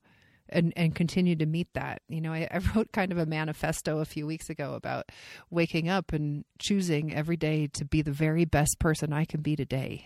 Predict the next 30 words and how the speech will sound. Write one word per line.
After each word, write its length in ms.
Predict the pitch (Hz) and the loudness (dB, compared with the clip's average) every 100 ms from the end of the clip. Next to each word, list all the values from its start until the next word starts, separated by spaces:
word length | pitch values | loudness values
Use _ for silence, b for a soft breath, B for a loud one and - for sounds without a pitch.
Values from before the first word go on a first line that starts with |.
| - | -4
to 140 | - | 0
meet 260 | 156 156 151 | 2 2 0
the 80 | 147 | -4
world 320 | 151 151 156 | -2 -2 -2
the 80 | 143 | 0
very 240 | 160 165 | 2 2
best 400 | 147 143 143 - | 2 2 0 -2
that 140 | 139 135 | -4 -4
I 100 | 143 | -6
can 360 | - 147 147 | -4 -2 -4
today. 400 | - 135 135 - B - - | -6 -8 -8 -8 B -20 -12
I, 80 | - - | -6 -2
I 120 | 220 | -2
think 260 | - 254 - _ _ 202 | -2 -6 -6 _ _ 0
we 160 | 240 | 4
needed 340 | 208 208 208 180 | 6 4 4 4
a 60 | |
major 360 | 170 165 151 160 | 2 2 0 0
wake-up 440 | 160 156 165 - | 0 -2 -2 -6
call. 320 | - 165 156 180 | -2 0 0 0
Let's 200 | 220 - | -2 -2
face 260 | 196 180 | 0 0
it, 140 | 202 - | -2 0
things 220 | 226 214 | 0 0
have 140 | 208 | 0
not 280 | 180 185 185 | 0 0 0
been 140 | 190 180 | 0 0
going 320 | 170 170 165 | 2 2 0
well. 220 | 170 170 | 2 2
We've 140 | 180 | -2